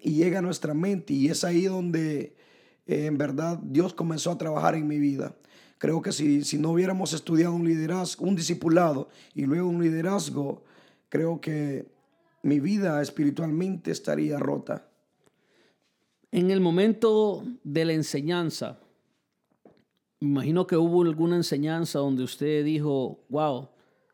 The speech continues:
Speaker 2: qué dura y qué difícil", así como los apóstoles, que cuando el Señor Jesucristo empezó a hablarle a la multitud,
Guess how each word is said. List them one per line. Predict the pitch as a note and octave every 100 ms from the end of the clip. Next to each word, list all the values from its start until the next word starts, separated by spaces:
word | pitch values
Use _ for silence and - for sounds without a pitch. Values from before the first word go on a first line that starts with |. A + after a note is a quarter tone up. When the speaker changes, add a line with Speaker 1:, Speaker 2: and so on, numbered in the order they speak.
| _
Speaker 2:
qué | - D3+ D#3+
dura | - C3 C#3 F#3+ G3 D3 B2+ A#2+
y | C3+
qué | - D3+
difícil", | D#3+ D#3 - F#3 F3 C3 B2 B2+ _ _ _ _
así | - C3 D#3+
como | F3+ F3
los | D#3+ D#3
apóstoles, | C3+ F3+ - C3 B2 B2 - _ _ -
que | C#3
cuando | C#3+ D3
el | C#3
Señor | C3 D#3+
Jesucristo | F3+ E3+ F#3+ F#3 F#3+ F#3
empezó | D3+ C#3+ -
a | D#3+
hablarle | E3 F3+ F#3 F3
a |
la | D#3+
multitud, | D3+ D3 C#3 C#3 G3 F3+